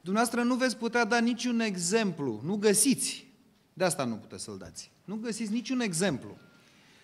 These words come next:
în toată istoria electorală a țărilor cu sistem de vot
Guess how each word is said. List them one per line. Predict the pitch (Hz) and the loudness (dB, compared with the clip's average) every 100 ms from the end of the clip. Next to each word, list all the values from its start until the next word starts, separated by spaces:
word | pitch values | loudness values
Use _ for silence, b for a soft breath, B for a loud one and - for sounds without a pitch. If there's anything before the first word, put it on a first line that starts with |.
| b | b
în | - 180 | -6 -4
toată | 190 269 269 | 0 0 2
istoria | 240 196 - 254 254 240 | 0 0 -2 0 2 2
electorală | 214 202 - 190 196 220 208 | 2 0 -2 -2 0 2 0
a | |
țărilor | 175 208 214 208 190 | 0 0 0 0 -4
cu | - | -6
sistem | 170 165 160 - 202 185 151 135 - - _ _ - - - _ _ - _ _ | -6 -6 -4 -2 -2 -2 -4 -10 -20 -20 _ _ -20 -20 -20 _ _ -20 _ _
de | 143 | -2
vot | 147 190 196 | 2 2 0